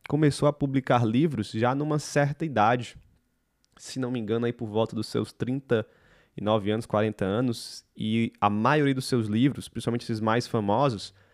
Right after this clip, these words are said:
são os livros ali por volta já dos seus cinquenta anos de idade, né? Ah, então,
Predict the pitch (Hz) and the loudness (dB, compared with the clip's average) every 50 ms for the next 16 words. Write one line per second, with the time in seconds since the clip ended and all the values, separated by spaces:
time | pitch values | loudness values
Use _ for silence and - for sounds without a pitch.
0 | _ _ _ _ - - - - 117 120 117 107 107 110 123 139 139 123 117 113 | _ _ _ _ -14 -10 -4 -4 -2 -2 -2 -2 0 0 0 0 2 2 2 2
1 | 127 123 - 127 110 95 104 110 120 - 127 113 113 117 120 120 - 127 123 - | 0 0 0 -2 -2 2 2 0 2 0 0 -2 -2 -2 -2 -2 -2 -2 -2 -2
2 | - 156 160 - - 120 139 185 202 - 131 113 110 110 107 107 98 101 95 92 | -4 -8 -8 -4 -2 0 0 0 -2 -2 -2 0 0 0 0 0 0 0 0 0
3 | 87 - - 98 - - - - - _ _ _ _ _ _ _ - - 104 98 | 0 0 -2 -4 -10 -16 -18 -20 -20 _ _ _ _ _ _ _ -12 -8 -8 -6
4 | 101 123 139 - - _ _ _ - _ _ _ - 120 107 104 104 - - 104 | -6 -8 -8 -12 -20 _ _ _ -20 _ _ _ -14 -14 -12 -12 -12 -10 -10 -10
5 | 101 - - 110 107 113 120 123 135 | -8 -4 -2 0 2 2 2 0 -2